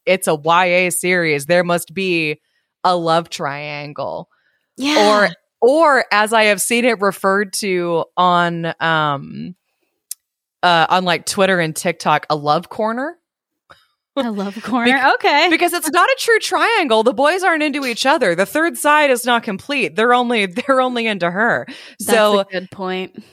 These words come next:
Speaker 1: I've, I've seen it. I, well, I saw a great tweet. I can't remember who it was by, but, like, it, like, in a, if a, it's a love triangle, it's actually a love corner, and the woman is always backed into it.
Speaker 2: <laughs> Always backed into it. That's funny.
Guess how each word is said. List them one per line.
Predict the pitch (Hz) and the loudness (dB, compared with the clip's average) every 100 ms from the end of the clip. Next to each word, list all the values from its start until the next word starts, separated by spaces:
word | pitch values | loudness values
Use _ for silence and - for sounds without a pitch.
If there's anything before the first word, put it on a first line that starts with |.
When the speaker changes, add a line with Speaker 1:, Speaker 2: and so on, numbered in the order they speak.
| _ - | _ -2
Speaker 1:
I've, | 214 - | 0 2
I've | 214 | 0
seen | 196 277 269 | 0 0 2
it. | 254 - | 2 2
I, | 202 | -2
well, | 196 226 | 2 2
I | 226 | 2
saw | 277 285 | 2 0
a | |
great | 214 - 185 208 214 | 0 -4 0 0 0
tweet. | - - 156 151 | -8 -6 -6 -4
I | |
can't | 175 233 | -2 0
remember | 240 208 180 | 0 0 -2
who | 190 | -2
it | 180 | 0
was | 165 147 | -2 0
by, | 165 156 151 | 2 2 0
but, | 156 | 0
like, | 165 160 | -2 0
it, | 175 160 | 0 2
like, | 170 - - | 0 -2 0
in | 180 | 0
a, | 175 170 180 | 0 0 0
if | 185 | 0
a, | 175 - | -2 -2
it's | 185 180 | -2 -2
a | |
love | 165 226 247 | 0 0 0
triangle, | - 254 269 262 285 | -2 0 0 2 2
it's | 233 175 - | 2 -2 -2
actually | 208 - 277 269 262 | -4 -4 -4 0 0
a | - | 0
love | 151 165 214 220 | -2 0 0 -2
corner, | - 262 240 165 | -2 0 2 0
and | 147 156 | -2 -2
the | 151 | -2
woman | 165 214 220 | 0 0 0
is | 165 | 0
always | 175 180 151 | 2 2 0
backed | 127 - 147 165 165 | -6 -2 -2 -2 -6
into | 156 143 | -6 -6
it. | 92 - _ _ _ _ - | -10 -14 _ _ _ _ -14
Speaker 2:
<laughs> | 277 - 262 _ _ _ _ _ - 285 508 - | -12 -10 -12 _ _ _ _ _ -4 -4 -4 0
Always | 415 415 403 359 254 | 4 4 4 2 0
backed | 214 190 180 190 | 0 0 -2 -8
into | 180 196 | -8 -4
it. | 185 190 | -4 -4
That's | 214 - | -6 -6
funny. | - 233 208 240 - | -2 0 2 0 -2